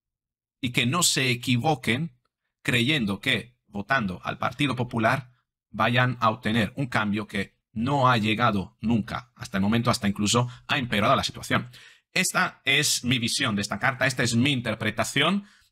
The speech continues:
aunque creo que, eh, hay unos párrafos, como el penúltimo, en el que yo creo que Santiago Abascal ha cometido algún error allí y le delata ese error. Pero bueno, me gustaría saber qué es lo que opinas tú al leer esta carta, si te habías dado cuenta de tantas, eh, tantos elementos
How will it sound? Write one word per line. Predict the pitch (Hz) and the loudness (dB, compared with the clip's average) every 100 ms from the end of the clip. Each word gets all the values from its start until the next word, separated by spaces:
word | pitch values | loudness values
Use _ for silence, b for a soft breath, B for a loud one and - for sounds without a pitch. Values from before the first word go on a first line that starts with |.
| _ | _
aunque | 101 143 160 190 - _ | -2 0 0 -2 -4 _
creo | - - 143 | -2 -2 -2
que, | - 120 135 - - | -2 -2 -2 -14 -20
eh, | - - | -18 -4
hay | 131 127 | 0 0
unos | 120 | 0
párrafos, | - 117 120 - 143 151 - - | 0 0 0 -2 -2 -2 -4 -10
como | 95 101 | -4 -4
el | |
penúltimo, | 101 110 117 139 139 | -2 -2 0 0 2
en | 107 | 2
el | 104 | 0
que | 120 117 | 0 0
yo | 104 | 0
creo | 113 | -2
que | 113 | -2
Santiago | 107 101 101 | -2 2 2
Abascal | - 92 | 2 0
ha | 95 | 0
cometido | 98 98 107 | -2 -2 -2
algún | 101 98 107 | 0 0 0
error | 107 117 156 - _ | 2 2 2 0 _
allí | 101 113 151 b b b b _ _ | -2 0 -2 b b b b _ _
y | - 120 117 | 0 2 2
le | 113 | 0
delata | 110 135 - - _ _ | 2 0 -2 -14 _ _
ese | 110 - | -2 0
error. | 95 120 - B B | 2 0 0 B B
Pero | 151 | 2
bueno, | 190 | 2
me | 117 | 2
gustaría | 131 151 165 | 0 0 0
saber | 143 160 | 2 2
qué | 139 | 0
es | 123 | 0
lo | 123 | 0
que | 117 | -2
opinas | - 123 101 - - | 0 0 0 -2 0
tú | 160 190 b b b | 0 0 b b b
al | - 110 | -2 0
leer | 123 | 2
esta | 120 - | 0 -2
carta, | - 120 - | -2 -2 0
si | 147 - | -2 -2
te | - | -4
habías | 110 107 123 | 0 0 2
dado | 123 117 | 2 0
cuenta | 143 127 101 | -2 -2 0
de | 95 | 0
tantas, | 117 120 117 110 107 - - | 0 2 2 2 2 0 -2
eh, | - - - - - | -6 -6 -10 -12 -4
tantos | 226 233 220 - | -2 -2 -2 0
elementos | 143 120 151 127 180 202 - | 0 0 0 0 0 -2 -4